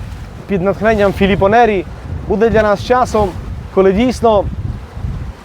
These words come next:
ну, зможемо з-, знайти мир. І як каже, о, Псалом, коли цей мир знайдемо, то біжімо за ним, тікаємо за ним, бо дуже легко його можна втратити. Занадто багато факторів є.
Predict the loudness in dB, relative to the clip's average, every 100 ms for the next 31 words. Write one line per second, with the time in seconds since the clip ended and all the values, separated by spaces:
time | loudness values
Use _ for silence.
0 | -2 2 2 4 2 2 2 4 2 0
1 | -6 -8 -8 -10 -6 -6 -4 -2 2 2
2 | 4 4 4 2 -2 -6 -6 0 0 2
3 | 2 2 2 0 -4 -12 -12 -12 -12 -6
4 | -2 -2 -2 0 4 4 4 -2 -10 -12
5 | -14 -12 -2 0 2 2 2 2 4 4
6 | 4 2 0 0 2 4 4 4 2 0
7 | -2 -2 2 4 2 0 0 0 0 -4
8 | -8 -12 -10 0 0 2 4 4 4 2
9 | 2 2 2 0 2 0 0 -4 -8 -8
10 | -10 -8 -8 -4 2 2 2 2 2 0
11 | 2 0 0 -4 -4 -2